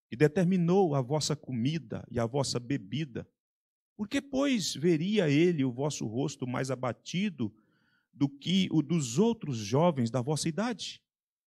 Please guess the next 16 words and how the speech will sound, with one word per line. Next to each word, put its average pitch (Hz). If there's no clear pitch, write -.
Assim 143
poríeis 143
em 113
perigo 117
a -
minha 214
cabeça 226
para 101
com 104
o 101
rei." 95
Então 254
disse 220
Daniel 175
ao 151
cozinheiro-chefe, 147